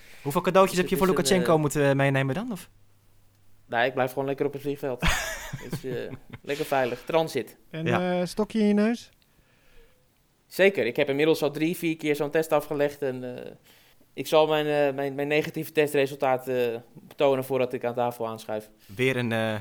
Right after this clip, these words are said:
Speaker 1: weer een Instagram bericht, eh, komt eraan, denk ik. Stefan, <laughs> wat wil je nog wat zeggen?
Speaker 3: Nee, laten we hopen dat we volgende week gewoon met z'n drieën aan één tafel zitten, anderhalve meter afstand. En, eh,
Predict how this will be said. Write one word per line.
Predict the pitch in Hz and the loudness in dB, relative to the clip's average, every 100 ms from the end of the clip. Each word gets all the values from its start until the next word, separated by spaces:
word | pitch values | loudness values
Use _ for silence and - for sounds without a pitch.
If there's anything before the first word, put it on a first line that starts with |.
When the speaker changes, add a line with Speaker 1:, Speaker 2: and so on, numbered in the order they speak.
| - _ _ _ | -10 _ _ _
Speaker 1:
weer | - 123 | -6 -2
een | 123 | -2
Instagram | 135 131 131 127 117 | -2 -4 -2 -2 -2
bericht, | 113 113 - | -2 -6 -6
eh, | 113 107 104 104 - | -4 -2 -4 -6 -8
komt | 131 113 | -6 -4
eraan, | 120 110 107 | -4 -4 -4
denk | 104 101 | -6 -6
ik. | 98 | -6
Stefan, | 143 147 269 147 | -4 -2 -2 -2
<laughs> | |
wat | - | -2
wil | 277 - 147 | -2 -2 -2
je | |
nog | 135 | -2
wat | - | 0
zeggen? | - - - 185 | 0 0 0 4
Speaker 3:
Nee, | 185 190 | 4 4
laten | 202 202 | 4 6
we | 202 | 6
hopen | 196 185 | 4 0
dat | 175 | -2
we | |
volgende | 160 175 165 | -2 -4 -2
week | 160 151 | -2 -2
gewoon | 151 143 | -4 -6
met | 143 143 | -6 -6
z'n | |
drieën | 143 165 165 | -2 0 0
aan | 156 | -2
één | 156 156 | -2 -2
tafel | 151 151 143 | 0 0 0
zitten, | 135 147 156 | -2 -2 -2
anderhalve | 156 160 151 143 139 | -4 -4 -4 -4 -4
meter | 139 131 | -4 -4
afstand. | 139 123 127 127 127 - | -6 -8 -8 -10 -12 -16
En, | 131 | -16
eh, | 120 | -14